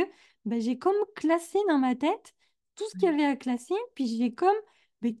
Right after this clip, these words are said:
Speaker 1: qu'est-ce que tu veux mettre en place dans les prochains jours, prochaines semaines
Speaker 2: Mhm.
Speaker 1: ou prochains
Speaker 2: Mhm.
Speaker 1: mois ? Et ça m'a permis de me poser ces questions-là en me disant, ah, ben ouais, ben, je partirais bien en voyage cette année,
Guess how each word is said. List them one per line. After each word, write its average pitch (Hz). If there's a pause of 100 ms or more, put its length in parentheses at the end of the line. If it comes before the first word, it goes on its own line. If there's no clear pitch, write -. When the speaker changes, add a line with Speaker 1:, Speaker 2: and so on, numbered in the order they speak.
Speaker 1:
qu'est-ce 453
que 349
tu -
veux 320
mettre 311
en 254
place 330
dans 240
les 226
prochains 339
jours, 311
prochaines 370
semaines 330
Speaker 2:
Mhm. - (300)
Speaker 1:
ou 226
prochains 392
Speaker 2:
Mhm. 349
Speaker 1:
mois ? 330 (720)
Et 254
ça 254
m'a 262
permis 277
de 294
me 240
poser 311
ces 330
questions-là 254
en 330
me 277
disant, 254 (120)
ah, 381
ben 233
ouais, 381
ben, 240 (400)
je -
partirais 220
bien 294
en 339
voyage 269
cette 240
année, 381